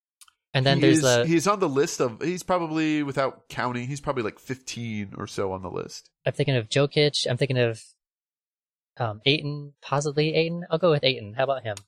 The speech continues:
Speaker 2: Ayton is not on the list. Actually, JaVale McGee is higher on the list than DeAndre
Speaker 1: Oh,
Speaker 2: Ayton.
Speaker 1: God,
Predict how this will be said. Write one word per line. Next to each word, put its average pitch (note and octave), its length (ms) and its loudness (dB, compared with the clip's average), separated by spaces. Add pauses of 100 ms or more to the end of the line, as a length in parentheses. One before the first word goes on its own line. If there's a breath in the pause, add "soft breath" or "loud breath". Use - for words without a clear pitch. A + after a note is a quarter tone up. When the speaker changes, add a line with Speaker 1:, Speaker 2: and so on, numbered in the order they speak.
(480)
Speaker 2:
Ayton C#3 400 -2
is A#2+ 360 -2
not A2+ 480 0 (140)
on A2 200 -4
the G2 100 -6
list. F#2 200 -6
Actually, B2+ 300 -2
JaVale C3 480 0
McGee B2 360 -6
is F#2+ 140 -4
higher G2 280 -4
on G2 80 -8
the F#2+ 100 -8
list F#2 320 -10
than G2 260 -16
DeAndre G2 400 -6
Speaker 1:
Oh, - 40 -6
Speaker 2:
Ayton. F#2+ 180 -10
Speaker 1:
God, A2 200 -4